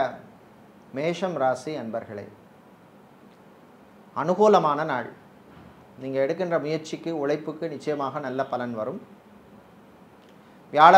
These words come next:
பகவான் உங்களுக்கு அனுகூலமாக இருப்பதனால் பணம் சம்பந்தப்பட்ட விஷயங்கள் நடக்கும். வரவேண்டிய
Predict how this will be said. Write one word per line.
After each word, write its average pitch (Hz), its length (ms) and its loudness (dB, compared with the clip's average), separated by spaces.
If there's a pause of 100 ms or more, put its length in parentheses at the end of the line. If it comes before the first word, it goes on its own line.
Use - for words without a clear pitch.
(100)
பகவான் 170 360 6
உங்களுக்கு 147 340 -2
அனுகூலமாக 160 480 0 (120)
இருப்பதனால் 143 520 -4 (2000)
பணம் 185 280 2
சம்பந்தப்பட்ட 156 560 -2
விஷயங்கள் 143 480 -4 (920)
நடக்கும். 131 420 -6 (480)
வரவேண்டிய 160 480 0